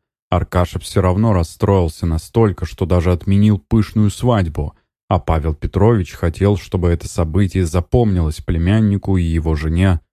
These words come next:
на всю жизнь. Уже было заряжено раскрученное агентство, известный комик согласился быть тамадой,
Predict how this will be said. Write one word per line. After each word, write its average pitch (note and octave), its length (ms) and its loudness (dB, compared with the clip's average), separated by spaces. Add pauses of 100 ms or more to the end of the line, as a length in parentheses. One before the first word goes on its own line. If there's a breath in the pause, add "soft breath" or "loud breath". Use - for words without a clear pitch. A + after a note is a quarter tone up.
(220)
на F2+ 140 0
всю - 260 -4
жизнь. D#2 480 -4 (540)
Уже A#2+ 240 2
было B2+ 320 2
заряжено G#2+ 580 2
раскрученное F#2 760 0
агентство, F2+ 800 0 (340)
известный A2 560 2
комик G#2+ 460 0
согласился F2+ 680 0
быть D#2+ 300 -2
тамадой, E2 600 2